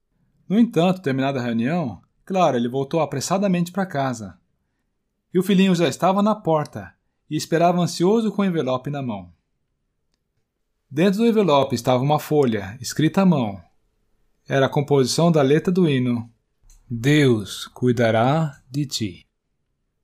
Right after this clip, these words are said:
A mãe também tinha sido fortalecida pela fé do seu menino. E escreveu a letra desse hino,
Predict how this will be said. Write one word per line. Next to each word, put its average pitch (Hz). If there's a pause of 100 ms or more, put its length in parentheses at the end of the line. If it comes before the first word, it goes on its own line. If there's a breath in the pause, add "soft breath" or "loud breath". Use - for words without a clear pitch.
(1000)
A 147
mãe 185
também 196
tinha 233
sido 170
fortalecida 160
pela 151
fé 170
do 165
seu 156
menino. 113 (800)
E 147
escreveu 180
a 175
letra 196
desse 220
hino, 120